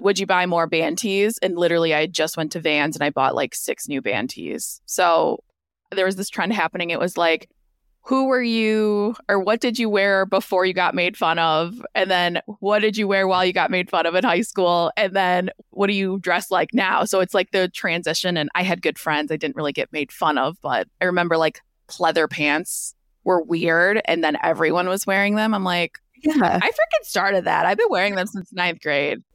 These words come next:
Speaker 1: But you coming into my closet, I did not know what to expect. I was like, "Okay." 'Cause I said, I'm like, "Amanda, I cleaned out a lot. Like, I'm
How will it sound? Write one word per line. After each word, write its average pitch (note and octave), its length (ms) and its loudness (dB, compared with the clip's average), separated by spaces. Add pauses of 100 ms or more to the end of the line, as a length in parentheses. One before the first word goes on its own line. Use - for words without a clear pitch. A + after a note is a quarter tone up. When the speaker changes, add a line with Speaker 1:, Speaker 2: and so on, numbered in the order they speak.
(200)
Speaker 1:
But C4+ 260 0 (220)
you B3+ 160 2
coming F#4 260 0
into C#4 120 0
my A#3 120 0
closet, F3+ 680 0
I F#3+ 300 2
did A3+ 140 0
not G#3+ 180 2
know F#3 80 0
what F3 140 0
to D3 80 -6
expect. G#2+ 460 -6
I C3+ 40 -10
was D#3 120 -8
like, D3+ 280 0 (360)
"Okay." A3+ 340 0 (180)
'Cause B3 120 2
I B3+ 120 2
said, G4+ 160 0
I'm B3+ 80 0
like, A3 220 -2
"Amanda, G#4 300 0
I D#4 120 0
cleaned B4 260 0
out F4+ 140 2
a C#4 80 2
lot. A3 320 2
Like, F#3+ 160 0
I'm C#4 300 2